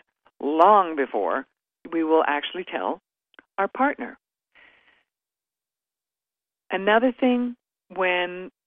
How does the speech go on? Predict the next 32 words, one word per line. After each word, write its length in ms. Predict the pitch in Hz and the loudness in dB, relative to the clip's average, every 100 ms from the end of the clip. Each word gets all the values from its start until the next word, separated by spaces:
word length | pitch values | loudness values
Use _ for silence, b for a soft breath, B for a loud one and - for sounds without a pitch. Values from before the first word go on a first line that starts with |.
| _ _ _ _ _ - - - | _ _ _ _ _ -12 -10 -4
when 140 | 196 180 | 0 2
I 100 | 175 | 2
made 240 | 180 180 | 0 0
the 80 | 165 | -2
choice 340 | - 185 170 165 - - | -2 0 0 0 -8 -4
of 380 | 165 160 160 151 - _ _ _ _ - | -2 0 -2 -6 -18 _ _ _ _ -14
to 80 | - | -4
not 240 | 165 165 | 0 0
marry 340 | 170 165 160 165 | 0 -2 -2 -2
either 280 | 151 160 156 | -2 -2 -2
of 80 | 151 | -2
those 160 | 156 - | -4 -4
two 100 | 175 | -6
gentlemen, 360 | 165 165 170 135 | -4 -4 -4 0
well, 100 | 117 | 0
actually, 340 | 113 - 113 _ _ b b _ _ _ 139 | 0 -4 -8 _ _ b b _ _ _ 2
both 220 | 175 160 | 2 2
of 80 | 147 | -6
them 80 | 131 | -4
kind 240 | - 151 | -2 -2
of 60 | 139 | 0
made 160 | 139 | -4
the 60 | 147 | -2
choice 220 | 160 120 - | -2 -2 -2
for 80 | 117 | -4
me. 320 | 165 139 - - | -2 -4 -6 -6
<laughs> 640 | 247 - 208 - - 240 - B B B 196 | -6 -4 -10 -10 -6 -8 -8 B B B 2
Or 160 | - | 4
I 120 | 208 | 4
made 160 | 247 233 | 4 4
the 80 | 208 | 2
choice 240 | - 180 | 0 0